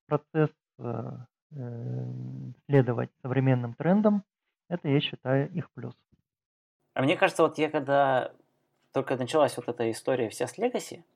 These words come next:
Speaker 2: я первую игру, про которую подумал, это именно "Древний Ужас". Я такой думаю, это же настолько круто. То есть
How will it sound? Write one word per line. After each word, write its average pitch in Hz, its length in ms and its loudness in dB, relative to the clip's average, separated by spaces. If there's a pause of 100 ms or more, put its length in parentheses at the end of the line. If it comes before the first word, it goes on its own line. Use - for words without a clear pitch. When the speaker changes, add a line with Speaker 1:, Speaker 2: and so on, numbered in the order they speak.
(720)
Speaker 2:
я 147 500 2 (520)
первую 117 500 4
игру, 117 160 4
про 117 120 -4
которую 107 320 -2
подумал, 170 560 0
это - 220 -8 (100)
именно 151 420 0
"Древний 120 420 0
Ужас". 101 460 -4 (260)
Я 113 60 -14
такой 117 220 -4
думаю, 107 240 -6
это 117 100 -8
же 117 120 -10
настолько 123 460 -4
круто. 147 580 -4 (500)
То - 80 2
есть - 280 0